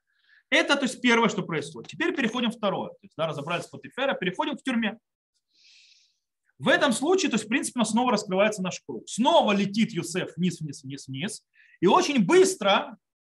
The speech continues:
естественно, не без помощи Всевышнего, в-, уже в тюрьме добирается снова до самого верха, становится, в принципе, э, заключенным очень свободным, э, потому что ему тюремщик, то есть глава тюрьмы, доверяет все, и он шляется по камерам, в принципе, он уже,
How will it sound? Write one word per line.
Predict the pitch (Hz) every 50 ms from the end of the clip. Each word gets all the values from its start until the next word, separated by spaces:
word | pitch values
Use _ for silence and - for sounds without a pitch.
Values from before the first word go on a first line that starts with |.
| _ _ _
естественно, | - 190 175 - 233 214 - 185 190
не | 208 233 247 208
без | 180 202 -
помощи | - 220 214 202 180 185 180
Всевышнего, | 185 - 208 240 311 392 381 - 330 320 320 320 320 - - _ _ _ _ _ _ _ _ _ _ _ _
в-, | - - -
уже | 220 247 277 302
в | - -
тюрьме | - 254 269 285 285 302 294 254 208 147 110 - - _ -
добирается | 135 190 190 160 208 226 254 262 240 220 196 180 160 - - 156
снова | - - - 240 247 208 185 175
до | 156
самого | 175 - 208 202 185 170 151 143
верха, | 135 131 123 117 - _ - 202 - - _ _ _ _ _ _ _ _
становится, | - - - - 196 220 277 302 277 226 - - 208
в | 208 - -
принципе, | 214 233 240 220 - - - 160 147 - 143 139
э, | 135 127 127 127 123 127 127 127 127 127 131 131 127 127 131 131 135 135 - -
заключенным | 135 190 190 190 214 220 214 - 269 269 262 240 233 220 214 208 214 220
очень | 277 269 269 247 226
свободным, | - - 196 202 185 139 143 127 120 - 143 185 226 - _ _ _ _ _ _ _ _ _ _ _ _ _ _ -
э, | - 170 170 180 180 180 175 175
потому | 170 170 175 180 202 214 247 226
что | - 226
ему | 208 196 190 180 170
тюремщик, | 156 156 - - 196 202 226 233 220 190 - - 147 -
то | 151
есть | 143 -
глава | 160 165 190 180
тюрьмы, | 180 175 170 185 190 175
доверяет | - 156 160 160 160 170 165 156 143 -
все, | - - - 247 277 311 311 311 - -
и | 214 226
он | 254 269 269
шляется | - - 247 233 214 185 - - 160
по | - 160
камерам, | - - 294 302 294 285 269 247 220
в | 233 -
принципе, | 240 247 254 226 - - - 190
он | 185 180 180
уже, | 175 170 143 208 240 233 226 226 220